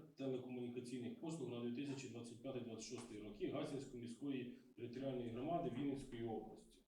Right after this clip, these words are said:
Вирішили затвердити антикризовий план реагування на випадок припинення газу, електроводопостачання та надати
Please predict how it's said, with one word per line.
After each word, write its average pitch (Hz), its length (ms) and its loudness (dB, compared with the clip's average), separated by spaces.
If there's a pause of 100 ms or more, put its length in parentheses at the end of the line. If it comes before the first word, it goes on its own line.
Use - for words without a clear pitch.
(800)
Вирішили 123 640 6
затвердити 160 560 8
антикризовий 135 560 8
план 147 280 8
реагування 131 480 6
на 127 120 8
випадок 135 440 4
припинення 127 500 6
газу, 127 260 6
електроводопостачання 120 920 0
та 135 100 0
надати 131 320 0